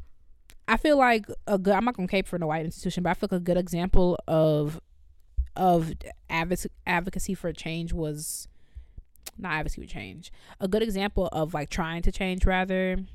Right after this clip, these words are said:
was M S M, and not because, like, whatever, but because, like, they were like, "All right, let's, let's for real do something about this," you know, and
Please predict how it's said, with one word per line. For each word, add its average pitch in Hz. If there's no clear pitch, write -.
was 180
M 185
S 170
M, 185
and 180
not 175
because, 170
like, 156
whatever, 151
but 170
because, 185
like, 156
they 170
were 170
like, 160
"All 180
right, 156
let's, 185
let's 226
for 208
real 170
do 160
something 131
about 131
this," -
you 196
know, 185
and 170